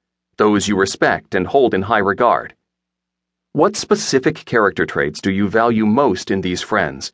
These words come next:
teammates, and coaches? Who in your life has a high I Q in mental toughness?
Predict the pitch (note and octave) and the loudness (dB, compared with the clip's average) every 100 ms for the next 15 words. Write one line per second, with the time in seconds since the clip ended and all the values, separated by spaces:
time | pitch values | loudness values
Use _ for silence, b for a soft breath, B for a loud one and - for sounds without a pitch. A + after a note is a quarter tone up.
0 | _ - C#3 G#2+ D2 - - F#2 F#2+ C#3 | _ -2 0 0 -2 -8 -8 -6 0 0
1 | B2 - - _ _ _ _ _ _ _ | 0 -4 -10 _ _ _ _ _ _ _
2 | _ - A3+ A3 C3 A2+ D3+ B2 F2 D#2+ | _ -2 0 2 2 4 4 4 2 0
3 | B B A#2 A2+ A2 D3 D3+ D3+ A#2+ A#2+ | B B -4 -2 0 0 0 0 0 -2
4 | - D#3+ A#2+ F#2 G2+ G#2 A#2 A2+ G2+ - | -2 -2 0 0 2 2 0 0 -2 -2
5 | C3+ A#2 - - | -2 -4 -6 -10